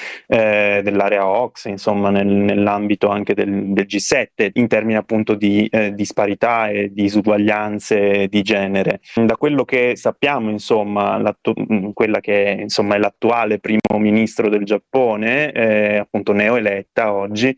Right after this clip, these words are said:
non è assolutamente a favore di una maggiore eguaglianza. Interpellata anche sulla questione della discendenza, eh, imperiale, si è schierata assolutamente in senso tradizionalista e conservatore. Eh, d'altra parte lei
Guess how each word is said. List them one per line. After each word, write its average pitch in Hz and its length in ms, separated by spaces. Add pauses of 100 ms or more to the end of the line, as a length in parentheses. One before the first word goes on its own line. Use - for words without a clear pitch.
(380)
non 123 360
è 123 160
assolutamente 104 680
a 98 40
favore 101 720
di 101 460
una 107 240
maggiore 101 880 (100)
eguaglianza. 117 680 (180)
Interpellata 127 840
anche 117 280
sulla 107 240
questione 120 420
della 104 200
discendenza, 107 960 (340)
eh, 107 460
imperiale, 110 960
si - 180
è 113 240 (120)
schierata 104 480
assolutamente 110 640
in 104 120
senso 101 460
tradizionalista 104 800
e - 40
conservatore. 104 840 (380)
Eh, 107 360
d'altra 101 280
parte 110 360
lei 101 300